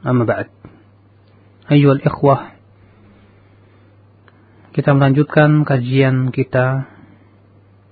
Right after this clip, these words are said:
itu manhaj Al-Imam Syafi'i rahimahullah di dalam menetapkan akidah. Ketahuilah, ayyuhal ikhwah,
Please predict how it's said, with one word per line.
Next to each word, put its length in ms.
itu 160
manhaj 400
Al-Imam 560
Syafi'i 720
rahimahullah 880
di 80
dalam 320
menetapkan 560
akidah. 480
Ketahuilah, 560
ayyuhal 320
ikhwah, 680